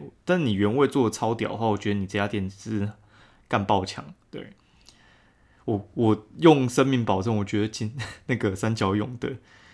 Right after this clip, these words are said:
它的那个金牛角真的蛮厉害的，它很香，<laughs> 香到爆。然后我，我有带回来，然后小朋友那边吃那个金牛角，我真的觉得，哦，他吃得津津有味，<laughs> 我就觉得很夸张。因为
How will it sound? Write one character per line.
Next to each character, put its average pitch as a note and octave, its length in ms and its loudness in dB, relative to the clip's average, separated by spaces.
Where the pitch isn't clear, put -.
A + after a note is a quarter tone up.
它 A#2 140 -2
的 G#2 220 0
那 G#2+ 120 -2
个 A#2+ 460 -6
金 B2 180 -4
牛 G#2 160 2
角 B2+ 180 -8
真 A#2 140 -4
的 G2+ 80 -2
蛮 F2 160 -6
厉 F2 140 -8
害 - 120 -12
的， C3+ 140 -14
它 A3 120 6
很 C3 160 6
香， A2+ 380 4
<laughs> - 400 -18
香 E3+ 220 6
到 D#3 200 10
爆。 A2+ 340 6
然 G#2 140 4
后 C#3+ 200 6
我， A#2 80 6
我 A2 200 2
有 C3 80 2
带 D3+ 220 6
回 A#2 80 6
来， G#2+ 60 6
然 A#2 100 4
后 C3 40 4
小 A2+ 160 2
朋 B2+ 140 -2
友 A#2 60 2
那 A#2 80 0
边 A#2 180 -2
吃 - 200 -4
那 A#2 100 0
个 A2 100 2
金 G#2+ 180 -2
牛 G2 200 0
角， C3 180 -4
我 A2+ 160 -6
真 A#2 140 -2
的 B2+ 80 -4
觉 A2+ 180 -2
得， A2 60 2
哦， B2 100 -6
他 F3+ 140 4
吃 - 200 2
得 D#3 60 10
津 C#3+ 180 2
津 D#3+ 140 4
有 C#3 100 6
味， F3 160 12
<laughs> B2 260 2
我 B2 180 6
就 E3+ 60 0
觉 C#3 220 4
得 C#3+ 60 -4
很 A#2+ 120 0
夸 C3 240 6
张。 B2+ 240 2
因 E3+ 100 2
为 G3+ 180 0